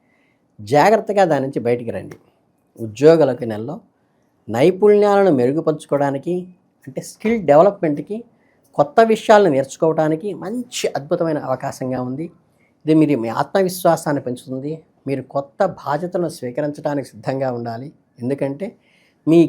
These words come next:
కెరీర్ ఎదుగుదలకు దోహదం పడుతుంది. మీ సామర్థ్యాలను ప్రదర్శించడానికి, మీ విలువలను నిరూపించుకోవడానికి అనేక అవకాశాలు వస్తాయి. మీ కొలీగ్స్ నుంచి, అంటే సహోద్యోగుల నుండి లభించే మద్దతు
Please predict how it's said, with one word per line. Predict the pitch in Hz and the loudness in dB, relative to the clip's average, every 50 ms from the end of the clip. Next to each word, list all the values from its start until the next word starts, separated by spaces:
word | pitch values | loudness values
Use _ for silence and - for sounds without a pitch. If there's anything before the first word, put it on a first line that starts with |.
| - - | 2 2
కెరీర్ | 170 190 208 247 254 247 208 - 139 | 2 4 6 6 4 4 2 0 0
ఎదుగుదలకు | 143 165 196 226 214 220 214 202 196 | 2 2 4 4 6 6 6 6 4
దోహదం | 165 143 143 139 160 160 156 | 2 2 2 2 2 0 0
పడుతుంది. | 151 - 113 107 - 107 101 95 113 - _ _ _ _ _ _ _ _ _ _ _ _ | -2 -4 -6 -8 -8 -12 -14 -14 -16 -20 _ _ _ _ _ _ _ _ _ _ _ _
మీ | 123 123 | -8 -8
సామర్థ్యాలను | - - - - 110 123 139 156 139 127 - - 139 175 165 - | -8 -8 -8 -6 -4 -2 -2 -2 -4 -4 0 2 2 2 0 -2
ప్రదర్శించడానికి, | 127 131 143 - 143 131 - - 123 127 127 127 127 - 190 208 - _ _ _ _ _ _ _ _ _ - 139 | -8 -10 -10 -10 -12 -12 -10 -8 -6 -4 -4 -4 -6 -8 -12 -18 -18 _ _ _ _ _ _ _ _ _ -2 4
మీ | 147 170 175 170 | 6 8 8 8
విలువలను | 143 120 123 135 143 185 220 240 247 240 220 | 6 4 2 4 8 10 10 10 10 10 8
నిరూపించుకోవడానికి | 170 135 127 139 160 190 196 214 220 214 - - - 180 160 156 147 147 139 135 139 151 180 185 180 - - - - | 6 6 6 6 6 4 4 2 0 -2 -2 -2 2 2 2 4 2 0 -2 -4 -6 -6 -4 -4 -6 -6 -10 -12 -6
అనేక | - 139 190 240 254 277 269 269 220 | -2 2 4 4 4 2 2 2 2
అవకాశాలు | 185 165 156 151 151 135 120 - - 131 120 | 2 2 2 0 -2 -4 -6 -6 -8 -8 -8
వస్తాయి. | 107 - - - 107 95 - - _ _ _ _ _ _ _ _ _ _ _ _ _ _ _ _ _ _ _ - | -10 -10 -14 -18 -18 -18 -18 -20 _ _ _ _ _ _ _ _ _ _ _ _ _ _ _ _ _ _ _ -6
మీ | 123 139 143 147 147 131 113 - - _ - | 0 2 2 2 2 2 -2 -6 -12 _ 2
కొలీగ్స్ | - 160 175 202 240 254 247 - - - | 4 6 6 6 6 4 2 -2 0 2
నుంచి, | 170 147 127 135 | 2 2 2 0
అంటే | 127 151 202 196 | -4 -4 -4 -6
సహోద్యోగుల | - - 127 123 190 202 202 165 147 - 185 196 190 175 175 160 | -6 -6 -2 0 2 2 2 0 -2 2 4 4 6 6 4 4
నుండి | 147 143 135 135 131 | 4 2 2 0 0
లభించే | 123 113 123 123 117 - - 117 113 110 | -2 -2 -4 -6 -6 -6 -8 -8 -6 -6
మద్దతు | 101 104 107 135 151 226 | -8 -8 -10 -8 -6 -6